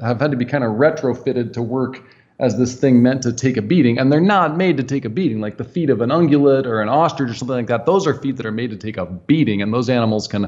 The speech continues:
walk across all of Africa and not have a problem with it. But our feet struggle when, when asked to go long distances. Now, obviously, given a few million years, things, you know,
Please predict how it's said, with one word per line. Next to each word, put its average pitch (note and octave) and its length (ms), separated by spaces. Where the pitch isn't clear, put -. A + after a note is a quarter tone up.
walk A#2+ 360
across A#2+ 360
all B2 200
of A2+ 80
Africa B2 420
and A2+ 80
not A#2 140
have A2 140
a G2+ 60
problem A#2 220
with G2+ 140
it. G2 120
But G2+ 140
our A#2 180
feet G#2 480
struggle G#2+ 680
when, G2 500
when G#2 200
asked G#2 260
to G#2+ 60
go G#2 80
long G2 220
distances. G2 440
Now, C#3+ 120
obviously, C3 380
given C3 240
a A2+ 40
few A#2+ 180
million A2 260
years, D3 240
things, A#2+ 720
you C#3 100
know, G2+ 240